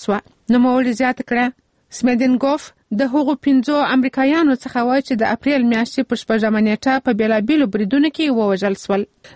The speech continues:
دغه ورځ په جنګ ځپلي افغانستان کې د بهرنیانو لپاره تر ټولو خونړۍ ورځ وه. جان کیری زیاته کړه، د سمیدنګوف وژل کېدل د امریکا او د هغې د خپلوانو لپاره یو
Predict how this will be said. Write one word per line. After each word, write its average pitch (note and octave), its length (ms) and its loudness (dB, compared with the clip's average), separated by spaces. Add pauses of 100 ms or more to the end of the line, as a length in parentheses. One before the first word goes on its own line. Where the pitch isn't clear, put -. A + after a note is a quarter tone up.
(160)
دغه D4 200 2
ورځ C#4+ 180 0 (120)
په C4+ 160 0
جنګ C4+ 220 0
ځپلي C4 400 0
افغانستان A#3+ 520 0
کې D4+ 100 -2
د A3 200 -2
بهرنیانو A3 640 0
لپاره C#4 400 0
تر C4 260 -4
ټولو E4 320 2
خونړۍ A#3 440 0
ورځ F#3+ 360 -2
وه. - 160 -2 (460)
جان A#3 240 2
کیری A#3 300 0
زیاته B3 280 -2
کړه، B3 220 -2 (400)
د C4+ 280 2
سمیدنګوف C#4+ 640 0
وژل C4+ 280 0
کېدل C#4+ 380 0 (160)
د - 20 2 (160)
امریکا A#3+ 320 0 (140)
او C4 180 2
د B3+ 140 0
هغې B3+ 320 0
د - 100 -6
خپلوانو C4+ 560 2
لپاره A#3+ 420 -2
یو A#3+ 180 0